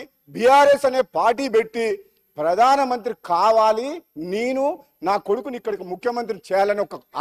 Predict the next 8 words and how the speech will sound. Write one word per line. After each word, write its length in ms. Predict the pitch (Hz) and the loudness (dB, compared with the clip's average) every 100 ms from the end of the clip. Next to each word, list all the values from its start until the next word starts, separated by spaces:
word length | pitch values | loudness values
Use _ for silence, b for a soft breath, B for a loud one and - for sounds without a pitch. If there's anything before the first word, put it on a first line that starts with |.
| 196 | 2
ఆలోచన, 340 | 311 349 330 165 | 6 4 2 -4
దుర్మార్గమైన 600 | 208 226 320 330 339 330 269 | -4 2 4 6 6 6 4
ఆలోచనతోటి 580 | 262 285 285 220 262 294 330 b b _ 214 | 4 2 2 2 2 2 -4 b b _ 2
తెలంగాణ 460 | 262 302 302 302 294 294 | 4 4 6 6 4 4
ప్రజలకు 400 | 240 302 320 262 - | 2 4 4 0 0
అన్యాయం 360 | 226 302 339 339 294 | 2 4 4 4 2
చేసిన 220 | 302 285 254 | 0 0 0
మాట 160 | 269 | 2